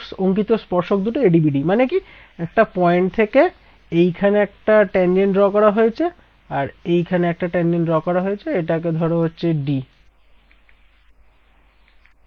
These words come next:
আর বলে দিয়েছে এপিবি থার্টি নাইন ডিগ্রি, অর্থাৎ এইটাকে যদি জয়েন করে দিই, এপিবি কত?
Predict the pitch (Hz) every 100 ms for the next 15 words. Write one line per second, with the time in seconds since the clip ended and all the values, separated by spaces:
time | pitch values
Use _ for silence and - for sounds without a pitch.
0 | _ _ _ _ _ - - - - 180
1 | 202 214 220 233 233 240 - 214 208 247
2 | 240 196 226 240 220 196 220 185 175 160
3 | 151 156 160 - 233 - - _ _ -
4 | 185 175 202 196 196 202 208 165 175 165
5 | 160 165 156 151 254 - _ _ _ _
6 | _ - _ - - _ _ - _ _
7 | - _ _ - _ _ _ 170 175 170
8 | 208 196 180 247 - 214 285 349